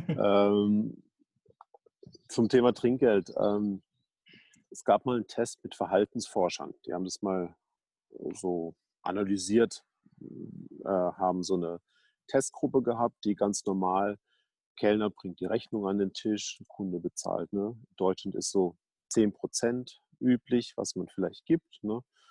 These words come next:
Ähm, und in dem Bera-, Rahmen hat sich das auch bewegt, so ganz normal, ne? Das heißt,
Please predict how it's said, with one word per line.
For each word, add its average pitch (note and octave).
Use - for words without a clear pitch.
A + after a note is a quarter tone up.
Ähm, G2
und -
in F#2
dem F2+
Bera-, -
Rahmen F#2+
hat G#2+
sich F#2
das -
auch -
bewegt, E2+
so F#2
ganz F2+
normal, E2+
ne? B2
Das -
heißt, -